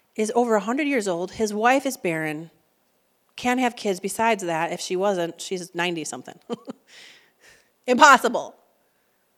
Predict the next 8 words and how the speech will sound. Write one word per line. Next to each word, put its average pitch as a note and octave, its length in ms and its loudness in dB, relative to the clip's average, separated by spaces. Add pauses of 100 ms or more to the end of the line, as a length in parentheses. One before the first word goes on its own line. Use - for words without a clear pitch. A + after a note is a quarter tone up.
(400)
But E3+ 180 -6
God. F2 260 -12 (1600)
So - 140 0
God A3+ 280 4
gives A#3 160 2
him A3+ 100 -2
a A3+ 60 0
visual, G3 580 -2